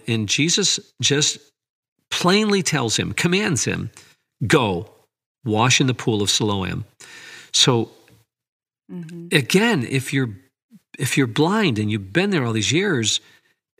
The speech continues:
Speaker 1: and this man does something just kind of odd and anoints his eyes with
Speaker 2: Mm-hmm.
Speaker 1: spittle and clay, and then says, "Go wash in the pool of Siloam,"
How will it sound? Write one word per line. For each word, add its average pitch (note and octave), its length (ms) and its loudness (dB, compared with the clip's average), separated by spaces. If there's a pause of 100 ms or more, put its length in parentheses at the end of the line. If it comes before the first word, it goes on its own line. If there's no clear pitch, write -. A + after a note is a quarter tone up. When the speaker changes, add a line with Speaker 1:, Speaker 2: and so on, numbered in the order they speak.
Speaker 1:
and A#2+ 260 -2 (300)
this B2+ 200 2
man C#3+ 180 2
does C3+ 200 2
something A2 540 -2 (240)
just - 280 0
kind F3+ 180 2
of A#2 80 -2 (100)
odd B2+ 400 0
and G2+ 120 0
anoints B2+ 320 0
his A2 160 0
eyes B2+ 340 0
with G2+ 180 -2
Speaker 2:
Mm-hmm. - 220 0
Speaker 1:
spittle C#3+ 260 0
and G2 180 -4
clay, A2+ 440 0 (520)
and B2 120 2
then B2+ 280 0 (180)
says, B2+ 500 2
"Go B2 640 0
wash B2 340 -2
in B2 60 -2
the A2 60 -2
pool B2+ 200 -4
of G#2+ 80 0
Siloam," C#3+ 400 0